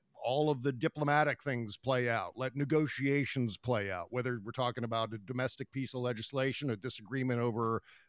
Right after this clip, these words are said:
uh, societal norms, or international relations in the case of, uh, warfare with U-, Ukraine and so on, and Russia. So these are all,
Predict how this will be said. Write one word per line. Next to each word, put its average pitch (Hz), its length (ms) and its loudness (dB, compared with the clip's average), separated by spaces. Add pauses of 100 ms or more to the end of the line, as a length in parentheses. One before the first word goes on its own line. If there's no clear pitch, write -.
uh, 113 220 -2
societal 135 640 2
norms, 135 640 4
or 131 500 2 (100)
international 135 600 0
relations 127 640 0
in 110 60 -10
the 101 80 -8
case 117 300 -2
of, 113 180 -2
uh, 117 200 4
warfare 127 680 2
with 120 260 -2 (140)
U-, 117 280 -10
Ukraine 143 520 2
and 98 120 -2
so 107 180 2
on, 92 140 -4
and 107 140 -6
Russia. 147 260 2 (760)
So 135 380 2 (140)
these 165 220 0
are 160 160 2
all, 143 380 2